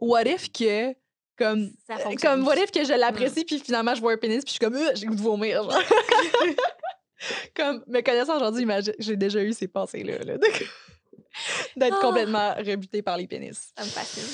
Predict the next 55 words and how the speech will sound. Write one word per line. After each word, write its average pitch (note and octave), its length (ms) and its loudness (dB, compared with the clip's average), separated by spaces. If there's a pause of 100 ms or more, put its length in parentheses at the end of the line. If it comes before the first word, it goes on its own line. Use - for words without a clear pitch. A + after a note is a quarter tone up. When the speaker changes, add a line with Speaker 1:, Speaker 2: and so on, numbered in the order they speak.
(200)
Speaker 1:
C'est, G3+ 200 -6
c'est F3+ 120 -10
fascinant, - 420 -8
c'est - 140 -10
ça. - 120 -18 (280)
Puis, A#3 720 -2
fait A#3 120 -2
que, A#3 60 -12
tu D4+ 180 -2
sais, A3+ 140 -6
je, G#3 40 -4
je A#3+ 120 -4
me A3+ 80 0
disais, « G#3+ 180 0
Ok, A3 100 -4
il A3 60 -6
faut G#3 100 -2
que G3+ 60 0
je - 80 -2
couche A3 160 -2
avec F#3 260 -4
lui G3 260 -4
rapidement E3+ 440 -6
pour F#3 140 -6
voir F3+ 220 -2
si - 120 -10
je - 60 -8
suis - 180 -8
à - 220 -4
l'aise. » - 180 -12 (100)
Puis - 100 -10
tout. - 60 -18
Puis G#3 100 -10
finalement, G3+ 400 -2 (120)
comme, F#3+ 340 -2
ça F#3+ 180 -6
s'est G3 140 -8
super G#3 200 -8
bien B3 120 -6
passé, A3+ 360 -4
puis F#3+ 160 -8
à D#3+ 80 -8
partir F#3 300 -8
de F#3+ 80 -4
là, F#3+ 60 -2
j'ai G3 140 -6
juste F#3 160 -10
fait G3+ 160 -8
comme, « F3+ 140 -10 (100)
Ah ! » F4 80 -4 (520)
Fait A3+ 80 -8
que - 60 -18
tu - 120 -14
peux D#4 180 -2
être A3+ 500 -2